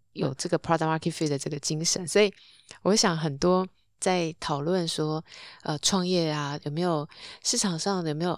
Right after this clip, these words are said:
诶，反映到说这个产品是有需求的，这个常常大家直接，直接就是问说，啊，你有没有达到P M F？你有没有达到 product market fit？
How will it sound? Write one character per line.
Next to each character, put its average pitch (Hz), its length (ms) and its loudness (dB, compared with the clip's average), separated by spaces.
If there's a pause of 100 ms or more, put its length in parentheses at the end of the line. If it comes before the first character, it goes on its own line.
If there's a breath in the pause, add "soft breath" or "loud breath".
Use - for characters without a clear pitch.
诶， 208 400 -2
反 180 280 -2
映 214 100 -2
到 220 180 0
说 208 160 0
这 202 140 -2
个 185 80 2
产 160 180 -2
品 156 140 -4
是 175 140 -2
有 160 100 0
需 185 160 -2
求 143 260 -2
的， - 80 -8
这 175 140 2
个 160 100 0 (300 loud breath)
常 175 160 -4
常 170 100 -6
大 170 220 -2
家 165 140 -2
直 160 140 -2
接， 165 240 -2 (140)
直 - 160 0
接 180 180 2
就 175 120 -4
是 170 100 0
问 160 220 0
说， 151 280 2
啊， 262 260 -4
你 233 100 -2
有 208 80 2
没 180 40 0
有 170 60 0
达 151 160 0
到 165 300 0
P 180 160 0
M 160 160 2
F？ - 380 -6
你 185 80 -2
有 175 40 0
没 170 60 -2
有 - 20 -2
达 160 120 0
到 160 100 2
product 160 320 0
market 156 260 -4
fit？ 175 260 -8